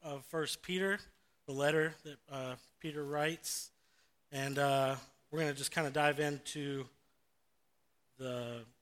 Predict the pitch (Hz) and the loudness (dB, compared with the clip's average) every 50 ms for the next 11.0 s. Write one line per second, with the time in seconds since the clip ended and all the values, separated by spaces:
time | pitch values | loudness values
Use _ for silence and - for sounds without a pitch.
0 | _ _ - 156 160 151 - - 147 135 120 147 160 160 151 - 151 147 139 127 | _ _ -4 -4 -4 -4 -4 -6 -8 -4 0 2 4 4 4 2 2 0 0 -2
1 | 123 - - - _ _ _ - 143 156 160 156 - 180 170 165 - - 175 151 | -2 -4 -6 -8 _ _ _ -2 0 0 0 2 4 4 4 4 4 6 6 6
2 | 147 - - 156 156 147 143 151 156 - - 156 139 - - - - 208 196 160 | 6 6 2 -4 -6 -4 -2 -2 0 2 2 0 0 0 -6 -8 -4 -2 2 6
3 | 170 180 170 165 - 151 143 147 143 139 135 - 151 143 143 143 - - - - | 8 8 8 8 4 2 2 4 4 4 2 0 -2 -4 -4 -6 -8 -12 -20 -20
4 | - - _ _ - 143 160 160 - 190 170 - 170 170 170 165 - 180 165 160 | -20 -20 _ _ 2 4 6 6 6 6 4 4 4 2 2 2 4 4 4 6
5 | 147 156 156 147 147 - - - - - _ _ - 139 139 - - 190 185 - | 4 2 0 0 0 -4 -10 -20 -20 -20 _ _ -2 -2 4 8 10 10 10 10
6 | 185 175 165 170 165 165 165 160 165 160 156 - - - - - - _ _ _ | 6 2 6 6 6 6 6 6 4 4 4 4 0 -2 -4 -8 -18 _ _ _
7 | _ - 165 160 160 156 143 - 147 143 131 - - 175 156 147 143 135 147 139 | _ -6 -4 -2 0 0 -2 -4 -6 -12 -8 0 4 6 6 6 4 2 -2 -4
8 | - 180 180 175 170 160 160 160 156 139 - - - - - _ _ _ - 165 | -2 0 2 2 2 2 0 -2 -4 -6 -8 -14 -20 -20 -20 _ _ _ 2 4
9 | 170 160 156 151 160 160 156 156 147 147 139 139 143 147 - - - 143 - - | 6 6 8 8 8 8 8 6 4 2 0 0 -2 -2 -2 -2 -2 -4 -6 -8
10 | - _ _ _ _ _ _ _ - 165 147 143 147 147 151 151 147 147 147 | -8 _ _ _ _ _ _ _ -4 -4 -4 -4 -2 -2 -2 -2 -2 -4 -6